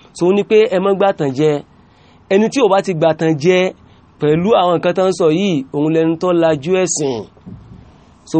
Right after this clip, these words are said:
ní pé kashfu, ike wọ́n sì hàn mí, kò sí nínú ẹ̀sìn tiwa, kò sí.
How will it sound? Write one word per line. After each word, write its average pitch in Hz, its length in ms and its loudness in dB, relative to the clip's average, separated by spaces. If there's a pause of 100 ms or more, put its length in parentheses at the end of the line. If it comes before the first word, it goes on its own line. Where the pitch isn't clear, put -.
ní 185 100 0
pé 196 160 0
kashfu, 214 580 -2 (540)
ike 190 200 -2
wọ́n 202 160 4
sì 190 220 0
hàn 151 220 0
mí, 165 120 4 (560)
kò - 120 -8
sí - 160 -10
nínú 175 280 2 (460)
ẹ̀sìn 139 680 -2
tiwa, 151 460 0 (1080)
kò - 160 -8
sí. 160 280 -4